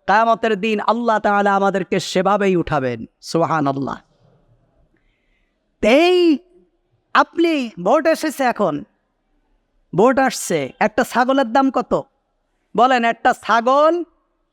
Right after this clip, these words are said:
দশ মিনিট আগে বাচ্চা দিয়েছে, এর দাম কত সর্বনিম্ন?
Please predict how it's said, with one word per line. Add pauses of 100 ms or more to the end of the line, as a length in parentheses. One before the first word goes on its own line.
(160)
দশ
মিনিট
আগে
বাচ্চা
দিয়েছে,
এর
দাম
কত
সর্বনিম্ন?